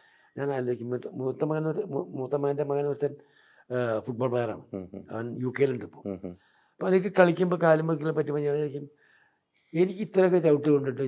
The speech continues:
Speaker 1: ഞാൻ ചവിട്ടിയിട്ടൊന്നും എൻ്റെ കാലും ഇതുവരെ ഒന്നും ചെയ്തിട്ടില്ലല്ലോ.
Speaker 2: ഉം.
Speaker 1: ഇവരുടെ എല്ലിനൊന്നും ബലമില്ലേ?"
Speaker 2: <laughs>
Speaker 1: അല്ല,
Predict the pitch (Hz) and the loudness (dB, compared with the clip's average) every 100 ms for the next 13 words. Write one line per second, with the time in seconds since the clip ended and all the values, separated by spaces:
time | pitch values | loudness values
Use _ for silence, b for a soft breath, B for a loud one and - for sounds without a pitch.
0 | 127 143 147 117 123 123 120 113 139 135 | -2 0 0 0 -4 -4 -4 -4 -2 -2
1 | 117 113 104 98 92 87 82 - - - | -2 -4 -6 -8 -10 -14 -16 -18 -20 -20
2 | _ _ - 85 _ _ _ _ - 165 | _ _ -20 -20 _ _ _ _ -12 -4
3 | 175 135 147 143 127 110 95 87 92 82 | -2 2 2 2 0 -4 -8 -10 -12 -14
4 | - - - 139 139 110 110 101 | -20 -20 6 6 8 2 2 -4